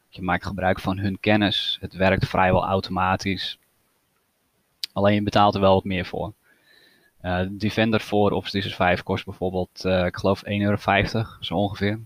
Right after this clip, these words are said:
Hou me er niet aan vast, maar iets in die richting per gebruiker. En, ehm,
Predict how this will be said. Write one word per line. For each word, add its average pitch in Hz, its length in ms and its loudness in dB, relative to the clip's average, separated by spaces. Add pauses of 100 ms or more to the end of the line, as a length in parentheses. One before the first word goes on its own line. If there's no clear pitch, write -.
(200)
Hou 95 240 -6
me 95 60 -4
er 95 80 -4
niet 98 120 -2
aan 92 80 -2
vast, 95 280 -2
maar 90 220 -6 (260)
iets 101 160 -12
in 92 80 -8
die 95 120 0
richting 98 300 -2
per 87 160 -4
gebruiker. 90 540 -2 (800)
En, 95 640 2
ehm, 92 600 -2